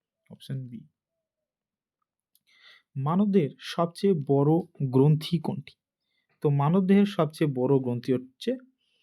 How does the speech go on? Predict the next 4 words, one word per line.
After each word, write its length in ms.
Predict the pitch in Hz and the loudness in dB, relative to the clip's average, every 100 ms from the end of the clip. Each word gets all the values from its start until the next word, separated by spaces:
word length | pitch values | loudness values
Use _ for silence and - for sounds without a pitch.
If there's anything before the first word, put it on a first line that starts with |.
| _ - | _ -20
যকৃৎ 540 | 120 139 139 - 120 - _ 135 | -4 -4 -4 -10 -10 -12 _ -8
বা 100 | 156 208 - _ 123 | -6 -6 -12 _ -4
লিভার। 320 | 127 123 107 - _ _ _ _ _ _ - | -2 -2 -6 -10 _ _ _ _ _ _ -20
Option 280 | - - | -20 -12